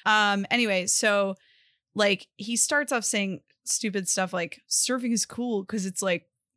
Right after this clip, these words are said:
wind and, and you're, like, surfing," <laughs> which is just wow.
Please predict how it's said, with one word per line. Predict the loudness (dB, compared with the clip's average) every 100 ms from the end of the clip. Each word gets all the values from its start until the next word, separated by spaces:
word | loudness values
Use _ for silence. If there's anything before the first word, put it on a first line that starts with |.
| -8
wind | -2 2 2 0 -6 -10 _
and, | -4 -2 -4 -8 _ _ _ 0
and | 2
you're, | 2 0
like, | -2 0
surfing," | 0 2 2 0 -4 -8 -8 -10 -12 -16 -18
<laughs> | -20 -18 -8
which | -6 -4
is | -8
just | -8 -8 -8
wow. | -10 -6 -4 -2 -4 -6